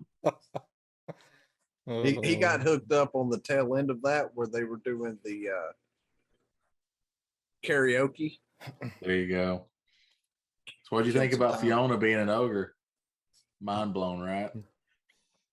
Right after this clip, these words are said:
Speaker 3: No, seriously, there is a fourth
Speaker 1: Yeah,
Speaker 3: Shrek
Speaker 1: there,
Speaker 3: movie.
Speaker 1: there's
Speaker 3: Go
Speaker 1: four.
Speaker 3: look it up.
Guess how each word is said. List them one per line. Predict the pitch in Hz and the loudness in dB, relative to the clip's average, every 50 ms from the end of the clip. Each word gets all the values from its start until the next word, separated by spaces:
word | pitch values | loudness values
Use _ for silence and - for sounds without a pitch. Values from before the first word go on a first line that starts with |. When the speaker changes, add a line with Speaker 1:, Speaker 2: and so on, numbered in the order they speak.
| 147 - _ _ | -18 -18 _ _
Speaker 3:
No, | - 131 135 147 160 143 123 - - - - - - | -6 0 4 6 6 6 4 2 -2 -14 -20 -20 -8
seriously, | - 170 170 165 - - 127 113 110 - - _ - | -2 0 0 0 0 -2 -4 -6 -6 -8 -14 _ -4
there | 104 113 123 | 0 2 2
is | 131 127 | 2 2
a | 143 147 | 0 -2
fourth | 143 - 151 165 165 131 | -2 -2 0 2 2 2
Speaker 1:
Yeah, | 127 120 | 2 2
Speaker 3:
Shrek | 170 160 156 147 117 | 0 -2 -2 -2 -2
Speaker 1:
there, | 113 113 117 | 0 0 0
Speaker 3:
movie. | 117 120 120 110 | 0 0 -2 0
Speaker 1:
there's | 110 113 113 - | -2 -2 -4 -6
Speaker 3:
Go | - - 117 110 107 | -6 -2 0 4 6
Speaker 1:
four. | 117 120 | 6 6
Speaker 3:
look | 120 127 123 - | 6 4 2 2
it | 135 127 | 2 2
up. | 127 120 107 95 - - | 2 2 2 -2 -4 -8